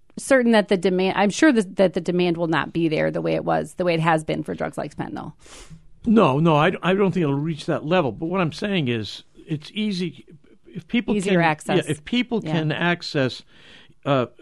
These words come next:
Speaker 2: clearly illegal drugs like fentanyl, uh, they're going to be able to, uh, access chemical agents, uh, which may be outlawed in some states and not in others. Who knows how this is gonna happen?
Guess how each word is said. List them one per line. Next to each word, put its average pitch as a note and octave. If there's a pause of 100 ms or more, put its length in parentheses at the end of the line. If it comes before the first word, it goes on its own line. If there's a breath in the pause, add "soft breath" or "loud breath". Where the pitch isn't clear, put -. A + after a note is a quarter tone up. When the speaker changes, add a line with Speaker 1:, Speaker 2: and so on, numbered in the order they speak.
(140)
Speaker 2:
clearly F3+
illegal D#3+
drugs G#2+
like A#2+
fentanyl, G#2 (500)
uh, G#2+ (400 soft breath)
they're D3+
going F3+
to D3
be D3
able C3+
to, A#2+ (340)
uh, G#2+ (140)
access C3+ (880)
chemical E3
agents, A2 (760 soft breath)
uh, B2
which - (180)
may D#3
be D3
outlawed C3
in A#2+
some C3+
states B2
and A#2
not A#2+
in B2+
others. C3
Who G3
knows D3
how B2
this A#2
is A2+
gonna G#2+
happen? C3